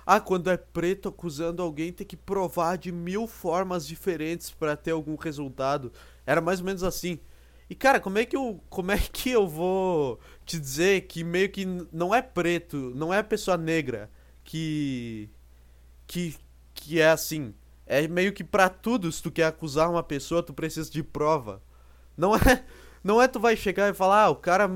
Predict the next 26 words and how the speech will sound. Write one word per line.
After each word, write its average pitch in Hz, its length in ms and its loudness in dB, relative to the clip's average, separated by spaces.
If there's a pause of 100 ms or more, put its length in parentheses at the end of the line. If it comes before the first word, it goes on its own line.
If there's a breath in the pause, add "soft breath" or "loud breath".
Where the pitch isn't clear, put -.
(120)
o 160 120 -10
ca-, - 220 -6
ah, 143 400 0
o, 127 360 -6
o 127 80 -10
Gerson 170 360 0
disse 165 300 -6
que 185 100 -4
o 147 260 -2
cara 156 220 -2
do 147 80 -12
Bahia 151 260 2
falou, 156 500 0
'Cala 160 260 2
a 147 40 -2
boca, 160 240 -4
negro'", 147 380 -4 (320 soft breath)
pra 151 160 2
ele. 147 200 2
Não 165 200 0
é, 240 180 2 (440 soft breath)
não 220 160 4
é 269 60 6
só 262 180 2
tu 226 160 -6
chegar 190 720 2